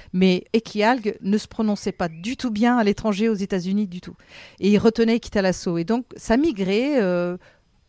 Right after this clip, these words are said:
je sais pas, ça, j'ai aucune idée du temps, mais peut-être il y a, il y a six ans, six, sept ans, j'en sais rien,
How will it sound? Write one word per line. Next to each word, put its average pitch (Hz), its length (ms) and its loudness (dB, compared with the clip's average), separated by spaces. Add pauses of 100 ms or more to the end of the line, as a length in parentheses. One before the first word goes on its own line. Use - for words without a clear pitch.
(120)
je - 160 -16
sais - 100 -12
pas, 247 140 -6
ça, 185 320 -8
j'ai 185 200 -6
aucune 185 240 -8
idée 190 200 -4
du 185 100 -10
temps, 311 180 -6
mais 262 120 -2
peut-être - 420 -8
il 196 40 -4
y - 20 -4
a, 175 320 -2
il 170 40 -6
y 175 60 -6
a 170 200 -4
six - 640 -8
ans, 277 160 -2
six, - 200 -14
sept - 300 -6
ans, 247 100 -6
j'en 208 120 -10
sais 202 160 -8
rien, 233 240 -2